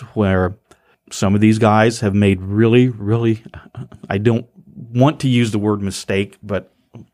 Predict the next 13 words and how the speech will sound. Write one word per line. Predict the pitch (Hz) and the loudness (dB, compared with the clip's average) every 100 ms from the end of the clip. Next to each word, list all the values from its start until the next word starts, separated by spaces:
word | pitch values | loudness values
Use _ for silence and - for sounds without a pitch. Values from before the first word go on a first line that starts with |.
| - | -8
they | 110 | -4
did | 113 110 | 2 0
some | 113 95 | 0 -4
really | 98 101 | -2 -2
bad | 92 90 87 | -2 -6 -6
things. | 160 165 87 82 - _ - - - - _ - | -2 0 -2 -6 -18 _ -20 -20 -20 -20 _ -6
But | 110 117 107 - _ _ _ _ _ _ _ _ _ _ _ - | 0 0 0 -6 _ _ _ _ _ _ _ _ _ _ _ -20
through | - 127 113 | -6 0 2
their | 101 | 2
faith | - 131 120 117 117 | 2 2 2 0 -4
and | 98 | -8
through | - 107 107 104 | -6 -2 0 0
people | 95 - 107 107 98 98 | -4 -4 -4 -2 -4 -6